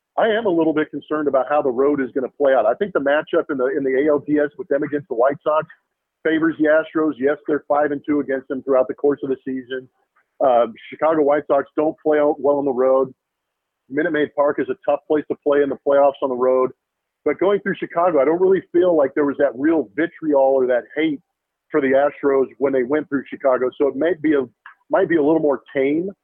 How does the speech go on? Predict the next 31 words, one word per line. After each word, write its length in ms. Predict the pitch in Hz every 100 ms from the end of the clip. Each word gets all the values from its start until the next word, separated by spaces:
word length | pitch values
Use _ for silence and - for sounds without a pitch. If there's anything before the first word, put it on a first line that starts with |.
| _ _ _ -
But 120 | 156
when 120 | 151
you 160 | 156 135
get 160 | 156 185
to 80 | 156 -
Tampa 240 | 170 -
Bay, 340 | 135 147 180 120
you 140 | 117 131
know, 80 |
the 100 | 131 135
fans 280 | 160 175 160
in 100 | 156
Tampa 220 | 165 160 127
Bay 220 | 143 185
aren't, 280 | 139 147 - -
you 80 | 143
know, 160 | 123 117
who's 180 | 185 156
gonna 140 | 165 -
show 100 | 170
up 80 | 175
for 60 | 131
that? 220 | 143 170
Are 80 | 113
they 120 | 123
gonna 180 | 135 151
be 260 | 147 147 147
as, 120 | 131 - -
as 160 | 147 127 - _ _ _ _ _ 110
vicious 300 | 156 165 151
as 60 | 143